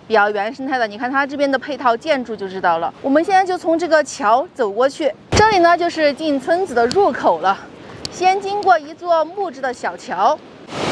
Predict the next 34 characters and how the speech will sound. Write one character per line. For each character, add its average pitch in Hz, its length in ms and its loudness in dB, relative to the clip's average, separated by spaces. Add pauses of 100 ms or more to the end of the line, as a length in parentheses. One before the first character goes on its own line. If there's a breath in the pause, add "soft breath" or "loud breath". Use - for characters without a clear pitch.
(120)
这 370 100 6
里 349 120 4
有 320 100 6
一 269 80 0
条 320 180 6
小 240 280 2
溪 320 300 -2
这 285 60 -4
样 302 140 4
流 254 140 2
下 294 160 4
来， 254 200 2 (680)
非 381 100 -2
常 370 140 2
漂 370 260 0
亮。 240 180 0 (3250)
根 415 100 -4
本 415 100 -2
就 392 100 0
不 339 140 -2
用 403 160 0
去 349 160 -4
国 262 280 2
外 330 160 6
了， 240 120 2
在 311 140 -2
我 277 60 -4
们 277 120 -8
新 392 280 -10
疆 370 160 2
就 349 100 -4
有 285 100 -4
这 254 120 -6
么 240 120 -8